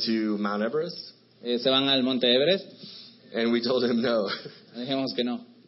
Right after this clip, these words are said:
Speaker 1: We told him that we were walking across New Zealand,
Speaker 2: Le dijimos que estábamos caminando, eh, a lo largo del país,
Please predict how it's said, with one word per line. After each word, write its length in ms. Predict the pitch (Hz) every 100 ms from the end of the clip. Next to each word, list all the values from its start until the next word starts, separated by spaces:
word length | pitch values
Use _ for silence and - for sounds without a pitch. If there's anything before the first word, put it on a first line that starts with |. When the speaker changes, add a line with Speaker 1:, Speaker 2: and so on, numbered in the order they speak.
| _ _ - -
Speaker 1:
We 80 | 104
told 160 | 113 120
him 100 | 123
that 120 | 117
we 120 | 120 113
were 300 | 110 110 107
walking 440 | 107 113 123 117
across 420 | 113 117 113 107
New 100 | 113
Zealand, 420 | 104 107 98 92 95 - -
Speaker 2:
Le 80 | -
dijimos 260 | 123 139 135
que 80 | 139
estábamos 300 | 139 135 135
caminando, 680 | 127 127 139 139 135 123 113
eh, 200 | 120 113
a 60 | 117
lo 120 | 123
largo 260 | 127 131 120
del 120 | 110
país, 280 | 113 120